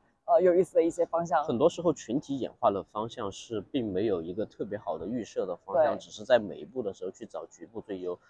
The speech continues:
Speaker 2: 群体无意识的现象其实还是非常的严重的。很多时候一个比较大的群体做一个，呃，一个比较重要的决策的时候，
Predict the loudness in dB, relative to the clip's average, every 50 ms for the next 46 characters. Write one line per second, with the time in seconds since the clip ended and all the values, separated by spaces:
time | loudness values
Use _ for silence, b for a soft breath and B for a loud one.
0 | _ _ _ -8 -6 -6 -4 -4 -6 -6 -4 -2 0 0 0 0 -4 -8 -10 -8
1 | -8 -6 -6 -8 -10 -12 -12 -10 -10 -10 -12 -14 -18 -20 -20 _ -16 -12 -12 -10
2 | -10 -12 -12 -14 -14 -14 -14 -14 b b b b b _ -4 -4 -4 -4 -4 -2
3 | -2 -2 -2 -4 -8 -14 -16 -8 -6 -6 -4 -4 -4 -6 -8 _ -10 -4 -2 -2
4 | -2 -2 -4 -4 -2 -2 -2 -2 -4 -4 -6 -6 -4 -2 -2 -2 0 0 0 0
5 | 0 -2 -6 _ -18 -20 -20 -20 -16 _ -4 -2 -2 -2 -4 -6 -6 -2 0 2
6 | 2 2 0 -4 _ _ _ _ _ _ 2 4 4 4 4 2 -2 -4 -8 -10
7 | -14 _ -10 -4 -2 -2 -2 -2 -2 -2 -2 -2 -2 -2 -2 0 2 2 2 2
8 | 0 -4 -6 -10 -12 -12 -10 -8 -4 -2 -2 -2 -4 -6 -12 -18 -10 -6 -4 -4
9 | -4 -4